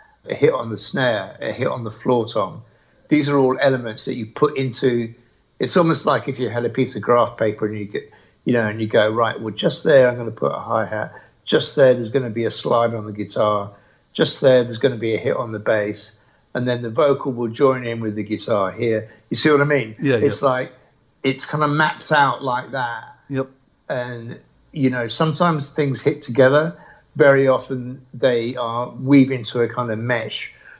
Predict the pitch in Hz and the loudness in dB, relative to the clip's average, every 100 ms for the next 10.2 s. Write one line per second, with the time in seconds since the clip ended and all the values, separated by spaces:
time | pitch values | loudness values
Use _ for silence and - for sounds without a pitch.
0 | _ 127 123 117 117 123 120 123 - 120 | _ 4 6 4 0 0 -2 -4 -6 -6
1 | 113 107 - 123 107 107 117 113 113 110 | -4 -8 0 2 2 0 -2 0 2 2
2 | 123 123 117 123 127 117 117 127 123 117 | 2 2 2 -2 -2 -2 2 2 2 0
3 | 104 107 - 113 80 - _ - 117 90 | -6 -6 -4 -4 -6 -16 _ -8 -6 -6
4 | - 135 123 117 113 113 - _ _ _ | -2 4 4 4 -6 -10 -16 _ _ _
5 | - 139 127 - 120 - 127 139 135 - | 0 0 0 -2 -2 0 4 6 6 4
6 | 135 120 113 110 120 117 113 - 135 120 | 2 2 -2 -6 -6 -6 -6 -4 -4 -4
7 | - 156 113 110 127 110 113 117 113 - | -4 -4 -4 -4 -4 -4 -2 -2 -2 -4
8 | - _ _ - _ - 139 156 151 123 | -10 _ _ -20 _ -4 2 2 2 -2
9 | - - 131 127 120 110 165 _ 135 117 | -2 0 0 0 -8 -14 -18 _ 0 0
10 | 110 104 | -2 -8